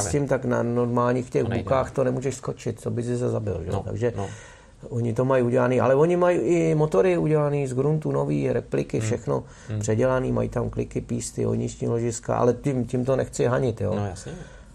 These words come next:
Speaker 1: Že když na tom lítáš každou sobotu, neděli nebo, nebo dvacetkrát za rok, tak to,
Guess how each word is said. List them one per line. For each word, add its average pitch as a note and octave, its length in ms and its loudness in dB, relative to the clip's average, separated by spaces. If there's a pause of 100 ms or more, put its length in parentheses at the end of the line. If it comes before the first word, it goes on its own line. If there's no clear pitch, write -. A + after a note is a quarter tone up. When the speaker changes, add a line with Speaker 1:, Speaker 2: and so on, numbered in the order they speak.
(240)
Speaker 1:
Že G#2 120 0
když G#2 240 0
na A#2+ 120 2
tom B2+ 180 0
lítáš A#2 400 0
každou A#2+ 300 0
sobotu, B2 400 -2
neděli A2+ 420 2
nebo, A#2 260 0
nebo A#2 480 0 (640)
dvacetkrát A2 640 0
za A#2 120 2
rok, B2+ 180 0
tak - 220 -4 (800)
to, B2 360 2